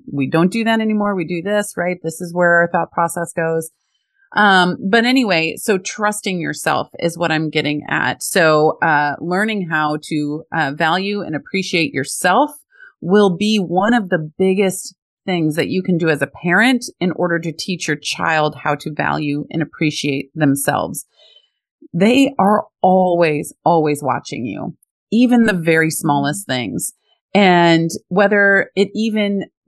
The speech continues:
gets registered into their consciousness or not, even in their subconsciousness, everything is being watched. And so if you as a, as a parent can have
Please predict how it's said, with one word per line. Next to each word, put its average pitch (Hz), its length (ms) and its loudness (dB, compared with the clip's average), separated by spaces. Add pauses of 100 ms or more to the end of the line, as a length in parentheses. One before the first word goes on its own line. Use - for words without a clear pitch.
gets 190 220 -4
registered 190 540 -2
into 175 200 -4
their 247 140 0
consciousness 208 720 -2
or 160 80 0
not, 147 360 0 (120)
even 214 300 -2
in 196 120 0
their 165 100 -2
subconsciousness, 151 920 -4
everything 180 680 0
is 160 260 -4
being 151 320 -4
watched. 185 580 -2 (320)
And 208 240 4
so 180 440 2
if 185 200 -2
you 247 520 0 (100)
as 170 180 -4
a, 160 380 -2
as 165 140 -6
a - 240 -10
parent 226 500 0
can 165 160 -2
have 156 440 0